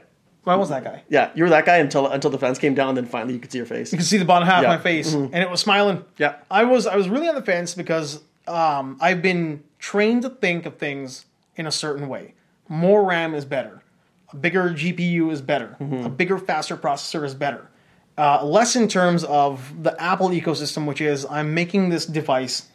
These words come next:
Speaker 1: to do all things really well 'cause I control all the things it will do.
Speaker 2: Yeah.
Speaker 1: And that's what it was. So I pulled the trigger, kept thinking about it, uh, almost talked myself out of, out of the order before it was even at my door. I was gonna
Speaker 2: Mm-hmm.
Speaker 1: cancel it. Then it showed up, and I was like, "Maybe I'll return it." And I used it, and I am a believer.
Speaker 2: Mm-hmm.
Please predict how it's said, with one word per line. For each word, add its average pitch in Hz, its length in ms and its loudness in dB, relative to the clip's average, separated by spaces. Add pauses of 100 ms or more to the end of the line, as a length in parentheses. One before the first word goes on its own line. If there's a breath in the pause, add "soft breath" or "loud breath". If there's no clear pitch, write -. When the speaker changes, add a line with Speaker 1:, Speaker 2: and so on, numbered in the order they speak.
(100)
Speaker 1:
to 165 100 -4
do 160 240 0
all 151 300 0
things 170 260 -2
really 160 180 0
well 123 380 0 (180)
'cause 147 120 -6
I 156 80 2
control 156 440 -2
all 143 180 0
the 151 80 -8
things 151 220 -4
it 147 100 -6
will 139 120 -4
do. 131 240 -8
Speaker 2:
Yeah. 113 200 0 (360 soft breath)
Speaker 1:
And 202 80 4
that's 220 120 4
what 208 100 4
it 170 60 6
was. 127 280 -4 (540 soft breath)
So 196 440 6
I 180 240 4
pulled 240 260 0
the 254 40 -6
trigger, 202 340 0
kept 208 220 -2
thinking 202 180 0
about 175 180 4
it, 175 180 -6 (120)
uh, 147 40 -10
almost 143 480 0
talked 185 160 -2
myself 170 320 -2
out 165 200 2
of, 147 200 -4 (220)
out 165 80 2
of 165 80 -2
the 180 80 -4
order 175 300 2
before 151 240 -4
it - 20 -2
was 147 100 -6
even 151 180 -4
at 131 60 -4
my 127 120 -6
door. 120 420 -8
I 131 40 -6
was 131 120 -4
gonna 156 140 0
Speaker 2:
Mm-hmm. - 40 -10
Speaker 1:
cancel 147 300 -6
it. - 80 -16 (320 soft breath)
Then 180 140 0
it 175 60 0
showed 190 280 4
up, 262 180 6
and 175 80 -10
I 175 40 -4
was 160 80 -2
like, 165 100 0
"Maybe 175 160 0
I'll 170 80 4
return 170 300 -2
it." - 120 -10 (140)
And 190 180 -8
I 139 80 -6
used 247 360 4
it, 208 240 2
and 165 120 -2
I 143 220 0
am 147 160 0
a 143 80 0
believer. 127 480 -8
Speaker 2:
Mm-hmm. 127 320 -4